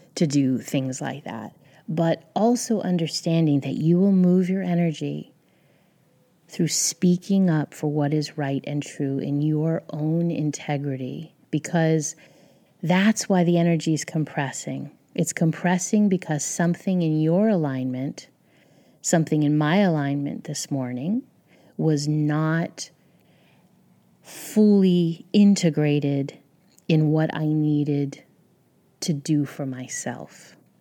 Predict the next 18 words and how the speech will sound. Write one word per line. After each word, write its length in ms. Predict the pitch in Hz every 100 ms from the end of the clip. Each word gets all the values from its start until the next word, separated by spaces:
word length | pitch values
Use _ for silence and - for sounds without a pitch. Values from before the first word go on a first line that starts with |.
| _ _ _ - - - - _ _ _ _ _
So 500 | - - 160 135 - - _ -
I 120 | 151
hope 600 | - - 202 151 - - - _
that 160 | 160 -
that 280 | 156 -
brings 760 | - 170 160 151 151 151 - - - _ _ _ _
some 720 | - - 202 208 214 220 226 - -
sort 380 | - 180 175
of 100 | 165
insight 720 | - 151 147 - 147 151 180 - _ - _ -
and 460 | 165 156 151 151
relief 640 | 151 156 151 147 147 156 -
to 260 | - -
anyone 760 | 180 208 202 160 143 139 143 160 - _ _ _ _ _ - -
who 100 | 170
is 140 | 156
dealing 520 | 143 165 170 170 170
with 600 | 160 151 147 143 - -